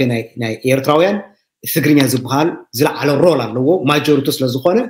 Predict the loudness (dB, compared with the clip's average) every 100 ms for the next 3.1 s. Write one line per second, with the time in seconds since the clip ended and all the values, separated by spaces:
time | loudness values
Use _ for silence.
0 | -10 -20 _ -2 -2 0 0 0 0 -2
1 | 0 0 -2 -8 -6 -4 0 0 2 0
2 | 0 0 0 0 -4 -4 -6 -2 2 2